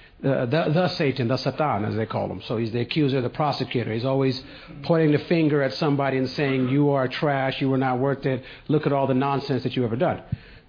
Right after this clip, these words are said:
Two times this happens. The first time he comes in front of him and God says, "Where have you been?" Obviously, rhetorically, he knows where he's been, right? He says, "I've been up and down, you know, around the earth looking at things." And he says, "Well, have you considered my friend, uh, my servant Job?"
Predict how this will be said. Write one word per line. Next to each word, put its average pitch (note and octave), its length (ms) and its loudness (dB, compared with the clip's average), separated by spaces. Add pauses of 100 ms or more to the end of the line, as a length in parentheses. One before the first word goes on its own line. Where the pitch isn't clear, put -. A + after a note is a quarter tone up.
(220)
Two A3+ 160 4
times G3 300 2
this C#3+ 140 2
happens. B2 440 -4 (300)
The - 60 -20
first F3 260 0
time F3+ 180 2
he D#3 60 2
comes D3+ 240 0
in C#3+ 80 0
front A#3+ 220 0
of F3+ 60 2
him E3 120 0
and D3 80 0
God D3+ 200 0
says, C#3 200 -2
"Where C3+ 120 2
have B2 80 2
you A#2+ 80 2
been?" B2 280 0 (760)
Obviously, G2 400 -4
rhetorically, G2 480 -2
he G2 40 0
knows G#2 200 -2
where F2+ 100 -6
he's - 100 -10
been, - 240 -16 (100)
right? F2+ 240 -8 (1080)
He - 60 -14
says, E3+ 180 -4
"I've E3+ 100 2
been F3 120 4
up E3 140 0
and D3 80 2
down, D3 300 0 (100)
you C3+ 80 -4
know, C#3 300 -2
around D3 280 2
the C#3+ 80 -2
earth C3 300 -2
looking C3+ 240 -2
at B2+ 80 -10
things." B2+ 280 -4 (380)
And G3 100 2
he G3 60 6
says, F#3+ 420 0 (320)
"Well, C#3 140 -2
have E3 140 2
you D#3+ 60 2
considered D#3 400 2
my D3 160 2
friend, C#3+ 360 0
uh, C#3+ 160 2
my C#3+ 120 0
servant C3+ 380 0
Job?" B2+ 320 0